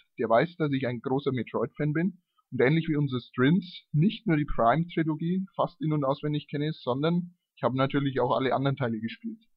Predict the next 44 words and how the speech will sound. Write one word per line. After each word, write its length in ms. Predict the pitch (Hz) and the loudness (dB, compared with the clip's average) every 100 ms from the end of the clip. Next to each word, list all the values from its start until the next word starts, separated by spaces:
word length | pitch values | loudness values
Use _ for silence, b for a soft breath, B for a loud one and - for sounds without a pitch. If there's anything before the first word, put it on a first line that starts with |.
| _ _ _ _ _ - | _ _ _ _ _ 0
Umso 280 | 151 143 | 0 2
mehr 260 | 120 120 143 | 0 2 0
freut 300 | - 156 151 | 4 2 2
es 140 | 165 | 0
mich, 380 | 165 185 - - - | 2 0 -2 -14 -8
dass 180 | 131 | -4
nach 140 | 139 131 | -4 -2
etwa 280 | 139 127 120 | -2 0 -2
drei 280 | 113 113 | 2 2
Jahren, 420 | 131 120 139 185 180 | 4 4 2 -2 -4
nachdem 320 | 135 - 135 | -8 -4 -6
Corruption, 600 | - 120 110 - - 190 | -4 0 0 -2 -4 -2
der 80 | 143 | -2
dritte 280 | 135 139 135 | -4 -4 -4
und 80 | 113 | -4
letzte 300 | 107 - 139 | -6 -8 -8
Teil 180 | 143 143 | -6 -6
der 120 | 147 | -6
Prime-Trilogie, 680 | - 135 147 - 147 147 147 | -8 -10 -10 -8 -10 -6 -6
erschienen 380 | 143 151 151 156 | -6 -6 -6 -6
ist, 240 | 170 - _ _ _ - - | -8 -10 _ _ _ -20 -12
dass 140 | 113 | -4
jetzt 160 | 131 151 | -2 -2
schon 160 | 165 151 | -2 -2
Metroid 380 | 135 131 143 | -2 -2 -2
Other 260 | 143 139 139 | -2 -4 -6
M 160 | 139 156 | -6 -6
auf 160 | 139 | -6
uns 200 | 139 143 | -8 -6
wartet. 360 | 113 101 - - - _ _ _ _ _ | -6 -6 -10 -14 -20 _ _ _ _ _
Ich 160 | - - | -18 -6
bin 160 | 156 | -4
schon 160 | 156 139 | -2 -4
unglaublich 500 | 185 214 165 156 143 | -2 2 2 2 -4
gespannt 380 | 135 - 117 127 | -8 -6 -6 -2
darauf, 240 | 135 170 - | -2 -2 -4
weil 140 | 120 | -8
der 100 | 123 | -6
Fokus 360 | 120 143 156 156 | -6 -6 -4 -4
jetzt 240 | 147 143 _ - | -4 -6 _ -12
mehr 420 | 131 123 139 139 | -6 0 2 2
auf 160 | 127 127 - | 0 -4 -6
der 140 | 113 | -6
Geschichte 560 | 117 - 170 175 170 | -4 -6 -6 -4 -4